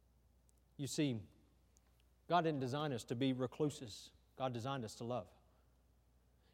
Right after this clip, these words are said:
God designed us to love others, even in the church and, and, and within our families. God's designed us to love. And you know when,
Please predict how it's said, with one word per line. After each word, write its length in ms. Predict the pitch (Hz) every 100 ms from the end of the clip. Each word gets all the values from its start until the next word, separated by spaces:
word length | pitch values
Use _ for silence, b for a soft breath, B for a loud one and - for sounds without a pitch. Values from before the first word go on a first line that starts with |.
| -
God 180 | 175 170
designed 300 | 151 190 185
us 80 |
to 100 | -
love 240 | 175 190 180
others, 340 | 214 156 131
even 220 | 190 196
in 80 | 190
the 80 | 185
church 420 | - 226 226 -
and, 140 | 170 165 B -
and, 100 | 202
and 200 | 208 208
within 220 | 202 202
our 120 | 185
families. 420 | 160 226 233 196
God's 300 | 143 214 190
designed 340 | 165 165 214 220
us 80 | 185
to 100 | 190
love. 220 | 202 226
And 140 | 196
you 80 | 214
know 220 | 208 247
when, 180 | 233 202